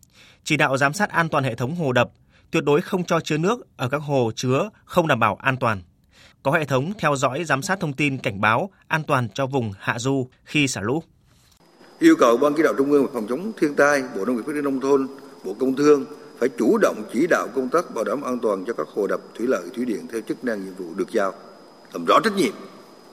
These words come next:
Speaker 2: Nếu tình huống đó xảy ra thì ai làm? Và nếu tình huống xấu như vậy là ai chịu trách nhiệm? Gây thiệt, gây hậu quả. Chứ không phải là cha chung không ai khóc đâu con chị. Cái thứ tư là các cấp,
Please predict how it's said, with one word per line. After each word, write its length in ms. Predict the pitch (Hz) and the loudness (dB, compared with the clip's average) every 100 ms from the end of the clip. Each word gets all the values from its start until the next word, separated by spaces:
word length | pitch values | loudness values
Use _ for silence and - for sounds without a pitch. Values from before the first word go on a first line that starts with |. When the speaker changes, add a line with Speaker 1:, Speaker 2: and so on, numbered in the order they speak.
| - - - - - | -20 -20 -20 -20 -6
Speaker 2:
Nếu 140 | 135 202 | 0 2
tình 180 | 196 113 | 2 2
huống 160 | 139 | 2
đó 60 | 196 | 0
xảy 140 | - 120 | -2 0
ra 140 | 117 | 0
thì 100 | 113 | 0
ai 160 | 127 139 | 2 4
làm? 200 | 113 87 - - - - - - - - - - - | 4 2 -10 -16 -18 -20 -20 -20 -20 -20 -20 -20 -16
Và 80 | - | -6
nếu 160 | 107 156 | -2 -2
tình 180 | 127 95 | -2 -2
huống 200 | 120 156 | -4 0
xấu 300 | - 190 254 | 2 4 4
như 100 | 170 | 2
vậy 160 | 95 | 0
là 80 | - | 2
ai 100 | 151 | 2
chịu 120 | 151 | 2
trách 100 | 170 | 2
nhiệm? 200 | 175 113 - - - - - - 131 | 2 2 -2 -18 -20 -20 -20 -12 -4
Gây 100 | 127 | -4
thiệt, 160 | - - | -4 -6
gây 140 | 123 | -2
hậu 140 | 98 80 | -2 -4
quả. 200 | 80 110 - - - - - - - - - - - - | -10 -12 -18 -20 -20 -20 -20 -20 -20 -20 -20 -20 -20 -8
Chứ 60 | 185 | -2
không 160 | 185 | 0
phải 100 | 165 | 2
là 100 | 180 | 2
cha 180 | 160 175 | 2 2
chung 180 | 170 180 | 4 2
không 140 | 175 | 2
ai 80 | 170 | -2
khóc 180 | 160 214 | 2 0
đâu 100 | 208 | 0
con 100 | 165 165 | -6 -6
chị. 60 | 170 - - - - - - - - - - - - - - - | -8 -10 -20 -20 -20 -20 -20 -20 -20 -20 -20 -20 -20 -20 -20 -8
Cái 100 | 160 | 2
thứ 100 | 190 | 2
tư 280 | 180 180 165 | 6 8 8
là 180 | 143 117 - - - - - - - - | 8 4 2 -12 -16 -18 -20 -20 -20 -2
các 160 | 180 | 0
cấp, 120 | 190 | 4